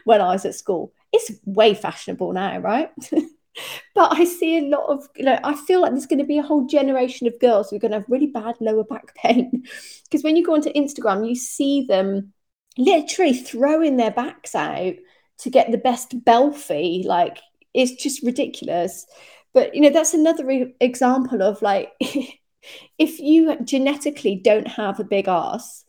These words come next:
like, I genetically have a big ass, right? I've made it bigger <laughs> by doing squats, but not 'cause I wanna look like Kim Kardashian, but just 'cause I wanna be strong. I want a strong ass, <laughs> which is a really weird thing to say. Anyway, but,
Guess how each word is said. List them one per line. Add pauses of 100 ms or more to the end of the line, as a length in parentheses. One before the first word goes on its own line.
(400)
like, (200)
I
genetically
have
a
big
ass,
right?
I've
made
it (100)
bigger (100)
<laughs>
by
doing
squats,
but
not
'cause
I
wanna
look
like
Kim
Kardashian,
but
just
'cause
I
wanna
be
strong. (360)
I
want
a
strong
ass, (340)
<laughs>
which
is
a
really
weird
thing
to
say. (600)
Anyway, (380)
but,